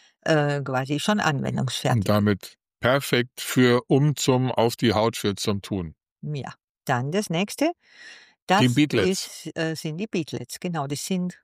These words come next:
Speaker 1: kleine Kügelchen aus Pflanzenzellulose, also
Speaker 2: Die
Speaker 1: auch
Speaker 2: haben,
Speaker 1: für Veganer geeignet.
Speaker 2: ja, haben viele Vorteile dadurch, dass das diese kleinen Kügelchen sind, kann ich sie extrem gut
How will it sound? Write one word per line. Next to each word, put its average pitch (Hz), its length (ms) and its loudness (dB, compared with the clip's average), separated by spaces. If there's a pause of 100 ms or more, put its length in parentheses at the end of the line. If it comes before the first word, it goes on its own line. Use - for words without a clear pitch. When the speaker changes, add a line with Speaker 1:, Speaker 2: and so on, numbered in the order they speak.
(100)
Speaker 1:
kleine 247 500 2
Kügelchen 185 540 -2
aus 160 320 -4
Pflanzenzellulose, 160 1080 -6 (380)
also - 160 0
Speaker 2:
Die - 80 4
Speaker 1:
auch 131 220 4
Speaker 2:
haben, 113 180 4
Speaker 1:
für 226 140 4
Veganer 226 520 2
geeignet. 131 600 2
Speaker 2:
ja, - 80 -14
haben 117 440 0 (100)
viele 143 340 4
Vorteile 135 600 4
dadurch, 117 360 2
dass 117 240 0
das 113 180 0
diese 110 300 -2
kleinen 113 340 2
Kügelchen 120 540 2
sind, 110 240 0
kann 113 180 0
ich 110 120 0
sie - 160 -6
extrem 120 720 0
gut 120 240 0